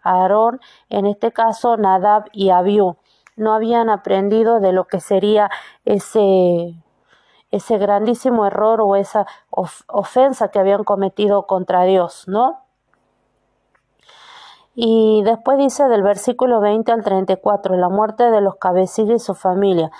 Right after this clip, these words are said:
Abrió la tierra su boca y los tragó. Dios ejecutó un juicio sumarísimo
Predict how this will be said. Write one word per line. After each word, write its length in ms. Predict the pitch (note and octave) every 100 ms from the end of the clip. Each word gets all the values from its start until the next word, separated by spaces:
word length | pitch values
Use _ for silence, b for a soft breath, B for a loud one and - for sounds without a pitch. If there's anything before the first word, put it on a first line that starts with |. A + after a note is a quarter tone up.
| B B B B
Abrió 320 | F#3+ F#3 G#3
la 180 | A#3 A3+
tierra 320 | A#3 A3+ A#3
su 160 | A#3 G3
boca 320 | F#3+ G3+ A#3
y 40 |
los 200 | G#3+ F3+
tragó. 460 | - F3+ F#3 F#3 F3+
Dios 260 | F#3+ G#3+ A3
ejecutó 600 | G#3+ G#3 - F#3+ G#3 G#3
un 160 | G#3+
juicio 480 | G#3 - A3 - A#3 B B B B
sumarísimo 1160 | B - G#3 G#3 G3+ G3+ B3 A#3 A3 G#3 G#3+